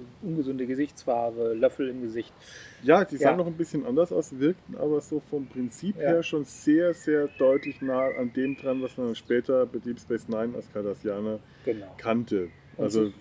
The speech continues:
Speaker 2: das hat sich gut entwickelt. Das hat sich nicht irgendwie, äh, war nicht wie bei den Drill, die bei, in Deep Space Nine,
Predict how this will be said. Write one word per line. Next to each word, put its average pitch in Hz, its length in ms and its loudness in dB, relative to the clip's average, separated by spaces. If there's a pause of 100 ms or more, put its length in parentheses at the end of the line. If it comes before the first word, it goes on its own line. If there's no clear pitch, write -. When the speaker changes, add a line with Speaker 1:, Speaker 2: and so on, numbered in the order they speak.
Speaker 2:
das - 140 -8
hat 131 140 -4
sich 127 200 -8 (120)
gut 143 180 -8
entwickelt. 98 540 -4
Das 92 160 -12
hat - 100 -16
sich - 200 -20
nicht 123 220 -6
irgendwie, 107 800 -4
äh, 104 260 -2
war 104 100 2
nicht 117 160 0
wie 131 60 0
bei 120 120 6
den 107 140 2
Drill, 113 440 0 (720)
die 127 180 0
bei, 120 200 2
in 117 140 -2
Deep 123 140 -2
Space - 300 -2
Nine, 117 440 0